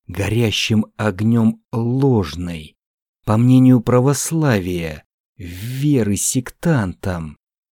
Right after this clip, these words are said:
который в самом важном деле жизни, в вере, соблазняет сынов церкви? Что же с ним делать? Как не отрубить ему голову,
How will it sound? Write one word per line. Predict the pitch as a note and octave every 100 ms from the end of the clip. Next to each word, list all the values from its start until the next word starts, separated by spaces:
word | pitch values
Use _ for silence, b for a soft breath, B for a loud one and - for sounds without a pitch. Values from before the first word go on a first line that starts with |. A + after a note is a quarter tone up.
| _ _
который | - G2+ A2 A2
в | G#2
самом | - - D#3 B2+ A#2+ A2+
важном | G2+ A#2+ A2 - A2 G#2+ G2+
деле | G#2+ A2+ G2+
жизни, | F2+ G2 D#3 A#2+ - F2+ D2+ - _ _ _ _ _
в | F2+
вере, | E2+ F#2 G#2+ D#3 C#3+ G2 E2+ D2 _ _
соблазняет | - - A2 G#2 A#2 A#2 A#2 B2+ B2+ A#2 -
сынов | - C3+ C#3+ B2 -
церкви? | - - D#3+ A#2 - - E2+ D2+ B1 _ _ _ _ _ _
Что | - - G#2
же | F#2+ G#2+
с | -
ним | B2+ B2 B2
делать? | D3 C#3 F2+ E2 - _ _ -
Как | G3+ E3 -
не | A2+
отрубить | A2 A#2 B2 B2+ A2+
ему | A2 B2 C3
голову, | D3 D#3+ G#2+ F2 D#2+ D#2 C#2